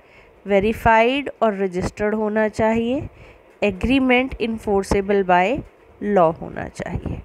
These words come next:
तो अभी तक जो हमने डिस्कस किया, इससे क्लियर है कि con-, all contracts are agreements। नेक्स्ट पार्ट जो हम डिस्कस कर रहे हैं, that is all agreements are not contract। एक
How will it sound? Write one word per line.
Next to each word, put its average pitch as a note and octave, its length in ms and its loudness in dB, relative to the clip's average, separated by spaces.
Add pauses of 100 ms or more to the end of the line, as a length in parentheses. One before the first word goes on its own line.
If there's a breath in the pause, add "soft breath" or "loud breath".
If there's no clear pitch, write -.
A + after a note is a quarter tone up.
(520 loud breath)
तो G3 100 4
अभी F#3 220 0
तक C#4+ 180 0
जो B3+ 220 4
हमने A#3 240 -2
डिस्कस G3+ 580 -6
किया, A3 440 2
इससे - 240 -2
क्लियर G3+ 420 -2
है A3 200 0
कि A#3+ 260 -10 (120)
con-, F#3 420 -2
all A#3 280 4 (120)
contracts F#3 560 -4
are A3+ 200 0 (500 soft breath)
agreements। D#3 840 -6 (600 loud breath)
नेक्स्ट C4 360 2
पार्ट A3+ 260 4
जो G#3+ 140 -2
हम G#3 160 -4
डिस्कस F#3+ 360 -6
कर F#3+ 220 -4
रहे F3 180 -4
हैं, G3+ 320 -4
that E3 320 -2
is C4+ 220 -2 (460 loud breath)
all B3+ 280 4 (100)
agreements G3 680 -2
are F3+ 220 2 (100)
not F#3+ 380 0 (500 loud breath)
contract। - 680 -2 (840 loud breath)
एक B3+ 180 4